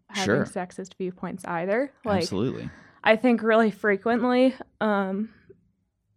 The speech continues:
Speaker 1: as women, you're like, we're conditioned to see each other as competition.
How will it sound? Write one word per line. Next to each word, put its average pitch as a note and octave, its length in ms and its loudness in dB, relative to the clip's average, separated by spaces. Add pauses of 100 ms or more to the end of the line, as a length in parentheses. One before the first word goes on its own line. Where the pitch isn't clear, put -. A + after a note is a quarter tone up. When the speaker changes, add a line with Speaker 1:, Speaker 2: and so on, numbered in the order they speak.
(800)
Speaker 1:
as G#3 240 4
women, G3+ 400 2
you're G#3 160 0
like, F#3 160 -4 (280)
we're G3+ 240 -4
conditioned G3 680 -6
to G3 80 -12
see F3+ 240 -8
each F3+ 140 -12
other F3+ 480 -6
as F3+ 220 -8
competition. G3 760 -8